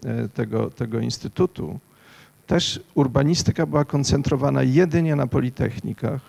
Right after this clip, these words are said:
czyli na szkołach, które rozumieją, e, rozumieją, e, ja kończyłem politechnikę, ale szkołach, które rozumieją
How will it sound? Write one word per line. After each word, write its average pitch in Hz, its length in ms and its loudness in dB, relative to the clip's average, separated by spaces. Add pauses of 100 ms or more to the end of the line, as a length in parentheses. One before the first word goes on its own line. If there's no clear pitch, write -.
(140)
czyli 127 220 -4
na 131 120 0
szkołach, 165 480 0
które 139 320 2
rozumieją, 139 800 0 (680)
e, 127 260 0
rozumieją, 135 880 2 (280)
e, 120 40 -2
ja 117 140 -2
kończyłem 151 460 0
politechnikę, 107 840 -4
ale 120 180 -4
szkołach, 170 440 -4
które 143 300 -4
rozumieją 135 760 -4